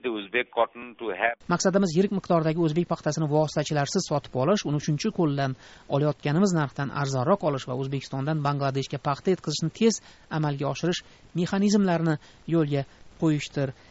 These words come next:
Speaker 2: deydi Bangladesh Tekstil shirkatlari uyushmasi vitse-prezidenti Said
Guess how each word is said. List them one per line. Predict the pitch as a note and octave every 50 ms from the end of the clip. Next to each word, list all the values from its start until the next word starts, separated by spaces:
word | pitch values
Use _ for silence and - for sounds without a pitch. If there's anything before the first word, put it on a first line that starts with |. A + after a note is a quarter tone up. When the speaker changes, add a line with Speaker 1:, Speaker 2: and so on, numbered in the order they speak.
| - - - - - C3+ C#3+
Speaker 2:
deydi | C#3+ C3+ B2+ D#3 D#3 D#3 E3+ - - - - - - C#3+ C3+ D#3+
Bangladesh | D#3+ D#3 D3+ C#3 C#3+ D3 C#3+ C3+ C3+ E3+ D#3+ C3 - - - - - - - -
Tekstil | - - C#3 - - - - D#3
shirkatlari | D#3 - D3+ C#3 D#3 C#3 - C#3 C3+ C#3+
uyushmasi | D3 D3 - D3 C3 A#2+ C#3 C#3
vitse-prezidenti | D3 - - C3 B2+ C#3+ C3+ B2+ B2+ B2+ A#2+ A#2 - C3+
Said | - - C#3 C3 B2+ -